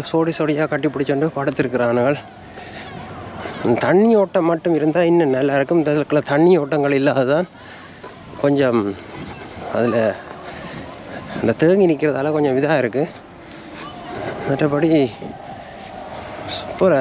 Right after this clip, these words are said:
இருக்கு இந்த இடம். இங்க பாருங்க, இது ஆம்ஸ்டர்டாம் மாதிரி தான் சில சில இடங்கள் பார்க்கக்குள்ள இருக்கு. இந்த, இந்த ரோட்டு, இந்த ரோட்டும் அப்படி இருக்குது. அங்க துணி விரிச்சிட்டு படுக்க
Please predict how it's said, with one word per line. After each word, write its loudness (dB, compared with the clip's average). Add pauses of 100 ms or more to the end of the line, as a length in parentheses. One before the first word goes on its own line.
இருக்கு 0
இந்த 2
இடம். 2 (720)
இங்க 2 (100)
பாருங்க, 2 (100)
இது 2 (380)
ஆம்ஸ்டர்டாம் 2
மாதிரி 2 (100)
தான் 2
சில 0
சில 0
இடங்கள் 2
பார்க்கக்குள்ள 2
இருக்கு. 4 (920)
இந்த, 2 (220)
இந்த 4
ரோட்டு, 4 (1900)
இந்த 4
ரோட்டும் 4
அப்படி 2
இருக்குது. 2 (1500)
அங்க 4
துணி 4
விரிச்சிட்டு 2
படுக்க 2